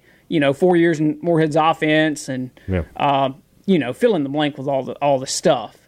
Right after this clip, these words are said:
Speaker 1: and, and how Keaton's career completion percentage is, like, forty-seven percent or whatever it is, forty-seven, forty-eight percent. Do you feel like that maybe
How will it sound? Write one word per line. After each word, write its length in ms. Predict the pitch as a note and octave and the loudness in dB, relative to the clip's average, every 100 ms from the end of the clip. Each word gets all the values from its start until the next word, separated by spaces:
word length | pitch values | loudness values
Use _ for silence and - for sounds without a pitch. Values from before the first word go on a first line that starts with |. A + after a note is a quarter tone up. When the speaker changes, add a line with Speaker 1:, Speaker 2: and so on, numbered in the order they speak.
| - | -6
Speaker 1:
and, 240 | D3+ C#3+ | -2 0
and 100 | D3 | 0
how 100 | D3+ | -2
Keaton's 540 | C3+ F3+ D3 D3+ D3 - | -4 -6 -4 0 -2 -4
career 240 | E3 D#3 | -4 -4
completion 360 | D3 D3 D3 - | -4 -2 -2 -2
percentage 260 | - D3 | -2 -2
is, 40 | C#3 | 0
like, 140 | C3+ | -2
forty-seven 460 | D3+ C#3+ C3+ C#3+ C#3 | 0 0 0 0 0
percent 260 | - D3 | -2 0
or 20 | C#3 | 2
whatever 320 | D3 C#3 A#2 | 2 0 -4
it 60 | |
is, 220 | A#2 B2 - | -10 -12 -12
forty-seven, 400 | - C#3+ C3 C3+ | -6 -6 -2 -2
forty-eight 340 | C3 C3 C3 G#2 | -2 -2 -2 -2
percent. 400 | C3 C#3 B2+ - - - - - - - - - - - _ _ - - E3 | -4 -2 -2 -8 -20 -20 -20 -20 -20 -20 -20 -18 -18 -18 _ _ -20 -2 2
Do 120 | F#3 | 4
you 160 | G4+ | 2
feel 240 | A#4 A#4+ E4+ | 0 0 2
like 300 | D4 B3 - _ | 0 -2 -6 _
that 280 | C3+ B2+ - | -6 -6 -6
maybe 580 | B2+ D3 D#3+ D3+ C3+ | -2 0 2 2 0